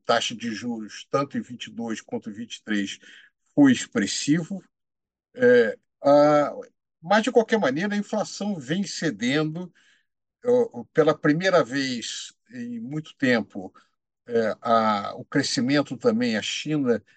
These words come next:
é uma das questões, é, externas e é importante, é a mudança, é, do, do perfil do comércio exterior, é,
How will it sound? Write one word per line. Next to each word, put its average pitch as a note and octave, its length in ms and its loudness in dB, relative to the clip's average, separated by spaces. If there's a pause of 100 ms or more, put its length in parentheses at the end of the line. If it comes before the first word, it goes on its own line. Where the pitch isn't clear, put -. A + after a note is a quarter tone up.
(160)
é B2 280 -2
uma E3 280 0
das B2+ 220 -4
questões, C3+ 500 -8
é, A#2 400 -4
externas A#2 760 -4
e A2 140 -6
é A2 120 -4
importante, A2 920 -2 (280)
é A2 100 0
a A#2 60 4
mudança, A#2 880 2 (340)
é, A2 340 0 (140)
do, A2+ 380 -2
do A#2+ 160 -6
perfil - 680 -2
do A2+ 120 -4
comércio A2 520 -2
exterior, G2+ 640 -4 (220)
é, G2+ 500 -4